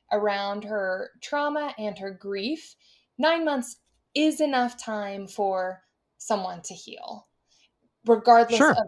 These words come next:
Speaker 1: the intensity of something. So if we imagine that her therapist was suddenly exactly who she needed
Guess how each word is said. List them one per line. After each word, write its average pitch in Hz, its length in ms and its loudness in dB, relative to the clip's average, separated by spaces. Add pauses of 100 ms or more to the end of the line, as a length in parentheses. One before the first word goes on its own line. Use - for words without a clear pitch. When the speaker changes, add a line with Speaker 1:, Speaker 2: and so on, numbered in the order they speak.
Speaker 1:
the 202 120 -2
intensity 196 600 -6
of 180 100 -8
something. 185 360 -14
So 196 360 -2 (920)
if 359 180 -2
we 339 200 0
imagine 214 880 -2
that 202 280 0 (260)
her 285 260 -2
therapist 214 680 -2
was 196 180 -8
suddenly 208 680 -4
exactly 233 600 -2
who 214 100 -2
she 214 220 -8
needed 190 440 -6